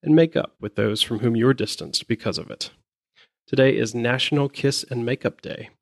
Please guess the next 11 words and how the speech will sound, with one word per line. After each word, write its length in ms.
observed 460
annually 480
on 160
August 280
twenty-fifth. 680
It's 180
also 640
National 520
Banana 400
Split 460
Day. 280